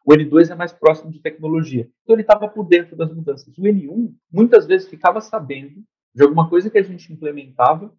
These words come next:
pelo próprio seller. Ah, mudou um relatório. Ele, ah, mudou? <laughs> Né? Então, a gente tinha essa, esse gap de comunicação aqui, porque era muito, é muita coisa colocando no ar. E a gente falou, por que que a gente não aproveita a review pra isso?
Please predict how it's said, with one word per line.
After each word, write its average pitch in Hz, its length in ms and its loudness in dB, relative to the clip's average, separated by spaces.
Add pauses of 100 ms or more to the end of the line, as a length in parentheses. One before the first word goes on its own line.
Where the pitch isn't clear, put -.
pelo 180 200 6
próprio 214 280 -2
seller. 175 420 -2 (240)
Ah, 277 180 4
mudou 220 280 6
um - 20 4
relatório. 202 580 0
Ele, 147 120 -8
ah, 262 120 -10
mudou? 160 520 -4
<laughs> - 60 -20
Né? 165 180 6 (600)
Então, 165 200 -8
a 170 60 4
gente 185 240 -4
tinha 202 280 0
essa, - 340 0 (180)
esse 147 300 2
gap 160 420 2
de 139 100 -14
comunicação 147 680 -2
aqui, 139 180 -8
porque 190 220 -2
era 202 120 2
muito, 208 300 -6
é 170 140 4
muita 220 200 -10
coisa 196 240 -6
colocando 185 400 -14
no 185 140 -6
ar. 147 220 -4 (260)
E 233 60 -8
a - 20 -2
gente 262 120 2
falou, 254 140 -2
por - 120 -20
que - 100 -20
que 440 80 0
a 359 40 4
gente 302 180 -4
não 196 80 -6
aproveita 160 460 -12
a - 20 -12
review 127 440 -8
pra 117 180 -6
isso? - 340 -20